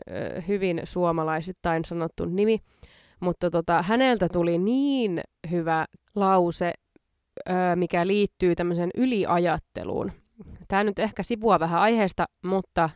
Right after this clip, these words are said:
mä haluan jakaa tämän, koska se jäi mulla mieleen ja mä oon miettinyt sitä siitä asti, kun hän puhui siitä, että miten paljon pystyy yliajattelullakin estämään itseään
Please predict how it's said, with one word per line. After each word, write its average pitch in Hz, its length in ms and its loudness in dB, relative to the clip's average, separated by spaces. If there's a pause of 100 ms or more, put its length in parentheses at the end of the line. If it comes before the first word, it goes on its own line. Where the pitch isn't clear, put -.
(140)
mä 175 220 -2
haluan 175 320 -2
jakaa 175 400 -2
tämän, 160 320 -2
koska 165 320 -4 (1120)
se - 140 2
jäi 240 220 6
mulla 202 300 4
mieleen 175 540 4
ja 160 60 0
mä 170 80 2
oon 165 80 2
miettinyt 180 480 0
sitä - 140 -10
siitä 160 400 -4 (160)
asti, 165 460 -6 (280)
kun 165 140 -6
hän 165 180 -4
puhui 175 260 -2
siitä, 175 420 -2 (140)
että 175 240 -8
miten 202 540 0
paljon 196 580 2
pystyy 170 420 -4
yliajattelullakin 170 1500 0
estämään 160 680 -2
itseään 160 840 -6